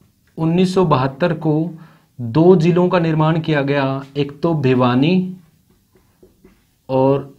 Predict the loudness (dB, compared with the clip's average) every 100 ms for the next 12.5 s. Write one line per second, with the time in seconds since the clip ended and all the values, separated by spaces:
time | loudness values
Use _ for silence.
0 | -6 -2 -2 0 0 0 -2 -10 -20 _
1 | _ -16 -4 -2 0 -2 -8 -10 -20 -20
2 | _ _ _ _ _ _ _ -20 -20 _
3 | _ _ _ _ _ _ _ _ _ _
4 | _ _ -8 0 2 2 0 -2 -2 0
5 | 0 0 2 0 0 -6 -2 -2 0 -2
6 | 0 -4 -4 -6 -6 -4 -2 -2 -4 -12
7 | -20 _ _ _ -4 2 4 4 4 4
8 | 2 2 4 2 2 -2 0 -2 0 -2
9 | -4 -4 -4 -4 -2 0 0 0 -2 -6
10 | -6 -4 -2 -4 -4 -10 -10 -8 -8 -10
11 | -12 -10 -6 -6 -4 0 2 0 0 -4
12 | -2 -2 -2 -4 -8